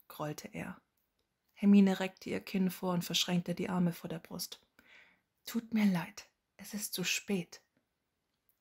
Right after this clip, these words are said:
Severus zog eine Augenbraue hoch. "Ich sehe keinen Ring an deinem Finger."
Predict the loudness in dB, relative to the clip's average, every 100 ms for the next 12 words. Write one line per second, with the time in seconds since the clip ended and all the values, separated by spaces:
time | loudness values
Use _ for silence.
0 | _ -8 0 4 4 4 0 -6 -4 0
1 | 2 2 2 0 -2 -8 -8 -8 -12 -12
2 | -20 _ _ _ -20 -20 -20 _ _ _
3 | _ _ 0 0 2 0 2 2 2 2
4 | 2 4 4 2 -4 -4 -6 -6 -6 -4
5 | -6 -10